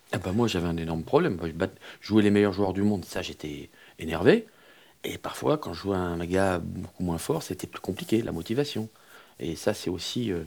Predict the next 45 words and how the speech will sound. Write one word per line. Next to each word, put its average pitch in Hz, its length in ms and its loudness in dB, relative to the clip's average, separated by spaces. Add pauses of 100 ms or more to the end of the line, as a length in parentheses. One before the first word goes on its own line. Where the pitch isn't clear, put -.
(600)
euh, - 40 -12 (140)
quelque 87 140 -10
chose - 160 -8
que - 80 -6
tu - 140 -10
travailles 92 280 0
par 90 140 -4
la 101 80 0
suite. 175 340 -4
Mais, 90 240 -4 (720)
mais 92 140 -6
ce - 100 -10
qui 101 160 2
a 98 40 6
été 92 200 -2
fantastique, 95 560 -2
c'est - 140 -4
que 92 400 -2 (260)
cette - 260 -12
Coupe 87 180 -6
Davis, 127 460 2
euh, 87 180 -2 (440)
moi, 98 240 -6 (160)
on - 60 -10
remet 95 220 0
un 92 100 0
partout. 165 480 -2
Et 123 60 0
puis - 160 -6
après, 113 420 -2
au - 100 0
lieu 120 160 2
de 107 100 0
garder, 98 380 2
moi, 98 160 2
en 90 60 -4
disant, « 92 320 -4
Ouais, 101 120 6
c'est 101 160 -2
moi 101 160 0
qui - 160 -10
sauve 95 240 0
un 90 60 0
peu 87 160 -6
les, 87 160 -4